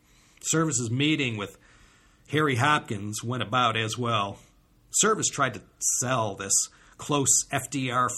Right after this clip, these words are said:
friend and aide about the merits of the communists, but Hopkins would only tell Service, quote, "Very interesting. I have no doubt that the picture you give is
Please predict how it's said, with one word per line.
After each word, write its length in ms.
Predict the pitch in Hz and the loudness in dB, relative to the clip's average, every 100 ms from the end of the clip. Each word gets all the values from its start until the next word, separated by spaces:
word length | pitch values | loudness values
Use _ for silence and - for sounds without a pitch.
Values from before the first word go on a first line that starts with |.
| - | -6
friend 480 | 127 120 113 113 | -4 -2 -4 -4
and 200 | 104 - - | -8 -12 -6
aide 480 | 139 127 110 98 | -2 0 0 -2
about 300 | - - 95 | -6 -8 -8
the 40 | 104 | -4
merits 540 | 117 190 226 110 - | -2 0 0 2 0
of 120 | - | 0
the 60 | - | -8
communists, 760 | - 110 95 95 - - - - - - - - - | -8 -6 -6 -10 -6 -4 -4 -6 -20 -20 -20 -20 -2
but 120 | 143 | 2
Hopkins 640 | 160 185 180 175 160 143 | 6 4 2 0 0 -2
would 100 | 123 | -4
only 480 | 117 120 120 113 110 - - | -4 -2 0 0 -2 -10 -10
tell 220 | 123 107 | -6 -2
Service, 600 | - 110 104 104 101 - | -2 0 -2 -4 -2 -2
quote, 440 | - 135 117 110 110 _ _ _ - | -2 -4 -2 -4 -8 _ _ _ -4
"Very 300 | 190 196 180 | -2 0 0
interesting. 640 | 160 - - - 95 85 _ _ _ | -2 -2 -2 -4 -8 -14 _ _ _
I 120 | - | 0
have 100 | 151 | 2
no 160 | 156 151 | 2 0
doubt 400 | 120 147 123 110 | 2 2 2 0
that 120 | 113 | -4
the 60 | - | -4
picture 320 | 147 139 131 | -4 -2 -2
you 160 | 117 104 | -4 -4
give 560 | 107 139 113 104 110 | 0 0 2 0 -2
is 280 | 101 98 - | -4 -4 -8